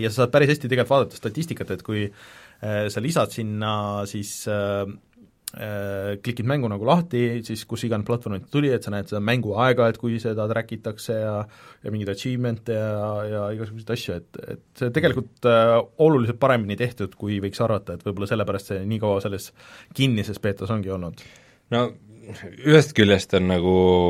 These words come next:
Speaker 2: sellist asja hullult vaja,
Speaker 1: Jaa.
Speaker 2: sest et, äh, noh, ilmselt me räägime aasta lõpu saates sellest pikemalt, aga mina avastan küll praegu, et minu library on ikka väga killustunud praegu, et see
Speaker 1: Mm.
Speaker 2: pole kunagi nii laiali olnud erinevate platvormide vahel.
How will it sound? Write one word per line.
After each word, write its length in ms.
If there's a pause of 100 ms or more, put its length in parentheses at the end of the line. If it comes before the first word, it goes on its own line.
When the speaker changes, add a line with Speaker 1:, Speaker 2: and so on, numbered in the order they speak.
(160)
Speaker 2:
sellist 320
asja 420
hullult 540
vaja, 240 (200)
Speaker 1:
Jaa. 240
Speaker 2:
sest 380
et, 280
äh, 640 (280)
noh, 140
ilmselt 220
me 100
räägime 240
aasta 240
lõpu 220
saates 260
sellest 240
pikemalt, 420
aga 140
mina 220 (180)
avastan 600
küll 220
praegu, 320
et 140
minu 400
library 380
on 100
ikka 240
väga 300
killustunud 600
praegu, 280
et 100
see 100
Speaker 1:
Mm. 60
Speaker 2:
pole 100
kunagi 420
nii 160
laiali 360
olnud 220
erinevate 400
platvormide 420
vahel. 160